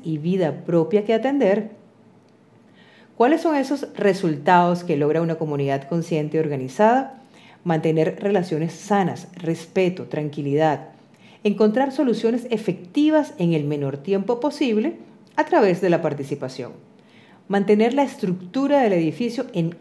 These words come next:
óptimo estado. Solvencia, realizando una cobranza efectiva, que es un trabajo en equipo, cobrar a tiempo y pagar a tiempo, no cuando repican las campanas o cuando provoca.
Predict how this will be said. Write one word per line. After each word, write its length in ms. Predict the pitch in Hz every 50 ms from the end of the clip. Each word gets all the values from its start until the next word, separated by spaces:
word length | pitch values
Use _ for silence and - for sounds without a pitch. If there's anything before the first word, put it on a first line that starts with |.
| - -
óptimo 540 | 226 240 240 240 - - 240 226 226 220 -
estado. 480 | - - - - - 156 139 120 127 - - - - _ - _ _ - - - - - _ -
Solvencia, 1160 | - - - 202 180 165 156 147 143 156 175 190 196 185 170 143 - - - - - - - - - _ - -
realizando 680 | - - 180 170 175 170 170 180 175 151 156 160 175
una 200 | 196 196 208 208
cobranza 480 | 208 220 202 196 185 170 160 - - 202
efectiva, 600 | 196 - 240 240 - - 285 247 226 233 254 247
que 120 | - 156
es 120 | 143 143 -
un 120 | 147 143
trabajo 340 | 151 156 156 160 165 175 208
en 80 | 254
equipo, 460 | 294 - 254 233 240 - - 175 - - - - - - - _ _ -
cobrar 480 | - 175 160 151 160 156 156 147 165
a 100 | 202 214
tiempo 480 | 240 277 294 294 285 294 359 330 - -
y 200 | 330 302 254 -
pagar 480 | - 185 156 147 160 202 220 220 180 160
a 120 | 143 139
tiempo, 480 | - 151 143 131 127 127 - 110 - - -
no 260 | 208 180 170 147 143
cuando 280 | 147 143 147 151 156 170
repican 500 | 190 214 214 208 185 165 - 208 202 214
las 180 | 220 220 220
campanas 640 | - 254 254 277 262 247 190 165 175 180 208 214 - -
o 120 | - -
cuando 360 | - 202 170 147 143 139 131 131
provoca. 500 | 139 135 123 120 113 110 - - -